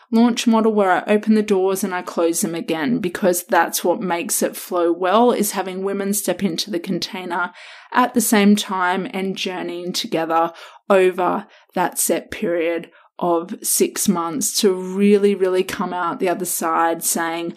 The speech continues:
"I now know this about myself. I feel certain about this. I feel fortified. I feel supported, and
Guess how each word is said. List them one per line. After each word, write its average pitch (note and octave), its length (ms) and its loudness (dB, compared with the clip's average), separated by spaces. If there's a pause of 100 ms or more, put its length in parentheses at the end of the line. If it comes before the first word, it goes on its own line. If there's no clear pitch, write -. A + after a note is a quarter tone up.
(300)
"I F#3+ 100 0
now F3+ 400 2
know F#3 320 2
this F3 480 2
about E3+ 340 -2
myself. - 760 -2
I G3 100 0
feel G3 220 -2
certain F#3+ 500 0
about F3+ 380 0
this. F3 360 -2
I F#3 100 -4
feel - 220 -6
fortified. F3+ 920 2 (300)
I G3 80 -2
feel E3+ 180 -4
supported, F3 920 0 (340)
and F3+ 600 -6